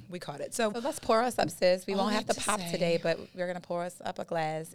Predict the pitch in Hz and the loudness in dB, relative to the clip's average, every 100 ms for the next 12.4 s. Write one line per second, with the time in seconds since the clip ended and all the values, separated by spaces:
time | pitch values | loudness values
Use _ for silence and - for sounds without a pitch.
0 | 165 156 156 151 151 151 160 - - - | -12 -8 -6 -6 -8 -10 -12 -14 -8 -6
1 | 180 160 156 156 - 165 - 156 156 156 | -4 -4 -6 -8 -10 -12 -6 -6 -6 -8
2 | 156 156 156 151 - - - _ - 147 | -10 -8 -6 -6 -10 -16 -20 _ -8 -6
3 | 156 151 - - - _ - 143 127 _ | -6 -6 -6 -8 -12 _ -20 -20 -20 _
4 | _ _ - _ _ - _ _ _ _ | _ _ -20 _ _ -20 _ _ _ _
5 | _ _ _ _ _ _ _ _ _ 190 | _ _ _ _ _ _ _ _ _ _
6 | 156 151 _ 160 _ 147 147 147 _ 156 | _ _ _ _ _ -20 _ _ _ -20
7 | 147 147 143 151 _ 147 143 _ - - | -18 -16 -18 -20 _ _ _ _ -4 -4
8 | - - - - _ _ _ - - - | -4 -12 -20 -20 _ _ _ -6 -2 0
9 | - - 254 - 220 220 294 202 202 - | -2 0 0 4 4 4 2 0 -2 -2
10 | 170 190 226 233 240 262 214 - 185 - | -2 0 0 -2 -2 -6 -8 -2 -4 -2
11 | 185 190 180 170 165 - 156 - - - | -6 -4 0 0 -2 0 2 2 0 -6
12 | - - - | -14 -18 -18